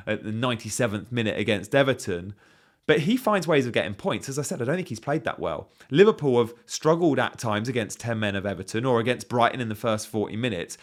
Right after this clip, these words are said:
But when we look at the fixtures coming up and we look at the poten-, potential captaincy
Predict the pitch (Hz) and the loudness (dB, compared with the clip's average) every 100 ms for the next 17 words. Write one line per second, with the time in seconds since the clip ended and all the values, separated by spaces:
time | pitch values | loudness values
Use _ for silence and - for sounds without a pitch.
0 | - - _ 139 110 - 117 123 147 175 | -20 -20 _ 4 4 2 0 2 2 2
1 | - 143 165 - - 143 - 143 139 110 | -2 -2 -4 -6 -4 -6 -4 -4 -2 -2
2 | 87 - - _ - 120 123 151 160 - | -4 -6 -12 _ -8 0 4 2 2 -6
3 | - - 147 - - - - - 131 107 | -6 -6 -6 -6 -14 -14 -14 -8 -6 -6
4 | 113 151 - - 113 82 - 90 107 | -8 -6 -8 -6 -10 -10 -10 -8 -8